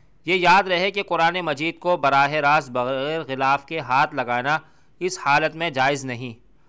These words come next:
हाँ, कायदा और नमाज की किताब वगैरह को हाथ लगाया जा सकता है। अगर मुअल्लिमा अय्याम से हो तो वो बच्चियों से सबक और मंजिल वगैरह ज़बानी सुन सकती है।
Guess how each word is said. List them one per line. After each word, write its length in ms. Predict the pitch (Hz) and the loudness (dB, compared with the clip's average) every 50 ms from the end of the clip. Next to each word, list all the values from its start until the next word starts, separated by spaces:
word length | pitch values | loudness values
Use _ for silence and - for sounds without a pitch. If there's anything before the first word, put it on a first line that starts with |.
| _ _ - | _ _ 0
हाँ, 160 | 139 139 175 165 | 2 4 4 4
कायदा 420 | - 143 131 135 139 143 151 165 175 | 4 2 2 2 2 2 2 0 0
और 160 | 170 156 156 | 2 0 -2
नमाज 420 | 143 135 131 131 135 147 156 147 - | -2 -2 -2 0 2 0 0 0 -2
की 100 | 165 147 | -8 -8
किताब 440 | 143 151 - - 127 143 151 131 127 | -8 -6 -2 0 2 2 2 0 -2
वगैरह 280 | 117 120 123 127 143 147 | -4 -2 -2 -2 -2 -2
को 180 | 151 165 165 151 | -2 -2 -2 0
हाथ 320 | 117 127 135 151 151 143 | 0 2 2 2 0 0
लगाया 280 | 131 120 127 131 143 147 | -4 -2 0 0 0 0
जा 140 | 131 131 123 - | 0 -2 -4 -4
सकता 300 | - 113 - - 151 165 | -8 -14 -8 -2 0 0
है। 200 | 151 139 131 - - _ _ _ _ _ _ _ _ _ - - | 0 0 -2 -6 -12 _ _ _ _ _ _ _ _ _ -2 0
अगर 220 | 147 160 196 202 | 2 2 2 2
मुअल्लिमा 520 | 190 180 160 151 160 165 165 175 180 185 185 | 2 2 2 2 2 0 -2 -4 -2 -2 -2
अय्याम 500 | - 147 147 143 143 147 147 156 160 170 165 | -2 -2 -4 -2 -2 0 2 2 0 -2 -4
से 140 | - 180 170 | -6 -6 -6
हो 220 | 151 143 151 160 | -4 -2 -4 -4
तो 140 | 160 165 160 | -2 -2 -2
वो 80 | 160 156 | -2 -2
बच्चियों 380 | 139 135 135 - - 156 151 151 | -2 -4 -6 -6 -10 -8 -8 -8
से 160 | - 170 156 151 | -6 -6 -6 -4
सबक 380 | - 143 131 139 160 165 - - | -4 -4 -2 0 0 -2 -2 -4
और 140 | 139 143 139 131 | -6 -6 -4 -4
मंजिल 340 | 135 135 131 123 151 151 143 | -6 -8 -8 -8 -8 -6 -6
वगैरह 380 | 135 117 123 131 135 147 156 143 | -6 -4 -4 -2 0 0 0 0
ज़बानी 400 | 127 127 120 123 127 127 143 147 | 0 -2 -2 -2 -4 -4 -6 -10
सुन 180 | - - 135 123 | -10 -12 -12 -12
सकती 380 | - - 113 - - - 170 165 | -12 -12 -14 -12 -8 -4 -4 -2
है। 140 | 113 131 143 | 0 0 0